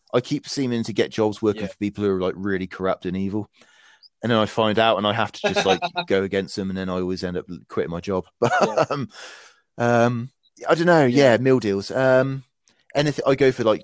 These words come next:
Speaker 1: two-for-one type things or, like, discounts. So, like, microwave dishes, you get, like, you know,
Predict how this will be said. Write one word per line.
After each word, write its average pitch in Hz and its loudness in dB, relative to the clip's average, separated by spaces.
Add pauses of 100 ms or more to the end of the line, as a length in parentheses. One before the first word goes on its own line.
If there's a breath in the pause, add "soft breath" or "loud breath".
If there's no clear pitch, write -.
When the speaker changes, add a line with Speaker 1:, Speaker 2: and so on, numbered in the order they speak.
Speaker 1:
two-for-one 104 -4
type 98 -8
things 87 -8
or, 95 -4
like, 95 -4 (140)
discounts. 101 -6
So, 107 0
like, 95 0 (380 soft breath)
microwave 92 -2
dishes, 80 -6
you 90 -10
get, - -4
like, 85 -4
you 95 -4
know, 82 -4